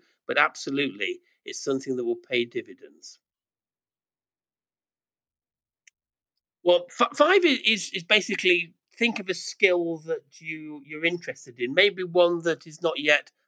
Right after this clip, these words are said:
that well developed, something that you're curious about. And indeed, I'm putting this into practice myself. I was very interested to know more about how you create a podcast.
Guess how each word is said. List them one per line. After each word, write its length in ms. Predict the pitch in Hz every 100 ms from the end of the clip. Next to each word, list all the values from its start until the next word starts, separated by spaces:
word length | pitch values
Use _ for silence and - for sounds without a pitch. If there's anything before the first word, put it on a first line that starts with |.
| -
that 180 | 160 151
well 180 | 151 143
developed, 480 | 135 151 139 117 -
something 560 | - 175 - 165 156
that 100 | 143
you're 140 | 139 135
curious 520 | - 175 175 131 -
about. 460 | 123 120 127 160 160
And 160 | 143 139 _
indeed, 380 | 156 151 185 156 - _ _
I'm 100 | 147 -
putting 180 | 202 180
this 160 | 170
into 100 | 170 160
practice 320 | 185 180 -
myself. 500 | 190 180 - 247 -
I 100 | 165
was 160 | 165 156
very 240 | 170 170
interested 480 | 165 170 156 - -
to 60 | 143
know 140 | 147
more 240 | 147 147
about 340 | 143 143 135 135 _ _ _ _
how 80 | 160
you 160 | 147 139
create 240 | 147 135
a 200 | - -
podcast. 640 | 156 - 170 180 - -